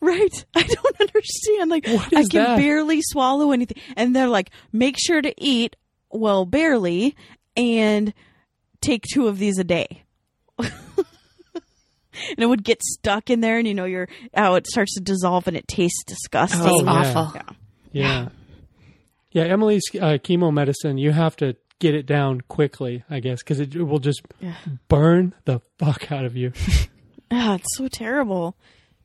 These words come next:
Speaker 2: But you're back. You went to Gay
Speaker 1: I'm
Speaker 2: Pride
Speaker 1: back.
Speaker 2: today. Sorry, Pride.
Speaker 1: I
Speaker 2: I, we don't
Speaker 1: did.
Speaker 2: do Gay Pride anymore.
Speaker 1: Pride.
Speaker 2: It's Pride.
Speaker 1: <laughs> I went to Pride today to see my, um, dad's in the,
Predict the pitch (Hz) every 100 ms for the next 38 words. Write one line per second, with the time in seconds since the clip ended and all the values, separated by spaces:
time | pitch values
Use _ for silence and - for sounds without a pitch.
0 | _ _ _ _ _ - 160 175 185 170
1 | 214 147 - - - 147 151 143 170 180
2 | 156 214 226 208 156 139 - - - 147
3 | 120 - 190 147 - 160 123 - 196 147
4 | 165 175 160 175 160 160 160 151 131 135
5 | 151 156 - - 151 247 269 - 415 -
6 | - - - - 240 - 214 208 208 208
7 | 208 - - 233 208 196 190 190 214 196
8 | - 254 240 247 - - - 208 202 196
9 | 196 - - 202 185 180 180 180 180 190
10 | 185 185 180